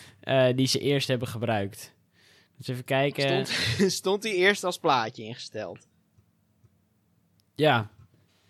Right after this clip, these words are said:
Speaker 1: Ze hadden gewoon dat
Speaker 2: <laughs>
Speaker 1: plaatje.
Speaker 2: Ja, dat is vrij, eh, vrij triestig.
Speaker 1: Dat is vrij bizar, inderdaad. Maar dat hebben ze dus aangepast. Ehm, ja, vette naam. Ik vind het wel, wel leuk dat ze een beetje die kant op gaan, eh, in Hellendoorn. Eh, want teaming is toch wel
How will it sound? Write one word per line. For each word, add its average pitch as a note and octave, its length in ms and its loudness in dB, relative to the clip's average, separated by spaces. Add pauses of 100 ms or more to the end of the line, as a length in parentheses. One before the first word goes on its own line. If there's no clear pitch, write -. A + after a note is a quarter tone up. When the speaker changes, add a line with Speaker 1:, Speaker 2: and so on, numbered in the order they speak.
(180)
Speaker 1:
Ze - 120 -14
hadden A#2+ 120 2
gewoon C3 200 6
dat C3+ 140 4 (100)
Speaker 2:
<laughs> - 40 -2
Speaker 1:
plaatje. A2+ 580 0 (1400)
Speaker 2:
Ja, G2+ 300 -12
dat A2 200 -16
is - 160 -16
vrij, G#2+ 640 -14
eh, A2 60 -18 (300)
vrij F#2+ 320 -16
triestig. - 760 -20 (160)
Speaker 1:
Dat G#2 100 -14
is G#2+ 100 -6
vrij G#2 320 -4
bizar, F#2 380 -4
inderdaad. F#2 500 -8
Maar - 420 -10
dat B2 80 -2
hebben C3+ 180 -4
ze C3+ 60 -4
dus C3 100 -6
aangepast. C#3+ 880 -2
Ehm, A#2 580 -2
ja, B2+ 260 0 (280)
vette D#3 360 0
naam. C3+ 340 2 (140)
Ik - 140 -16
vind C#3 140 -4
het C3+ 100 0
wel, B2+ 260 2
wel C3 160 2
leuk C3+ 260 2
dat C#3+ 120 -2
ze - 120 -6
een C3+ 60 -2
beetje B2+ 240 -4
die B2 100 -10
kant C3 260 -4
op C3 100 -14
gaan, C3 360 -6
eh, B2 180 -2
in A#2 120 -2
Hellendoorn. A2 680 -2
Eh, G2+ 380 -6
want G#2 220 -6
teaming A2+ 360 -4
is G#2 140 -8
toch G#2 140 -10
wel G2+ 360 -8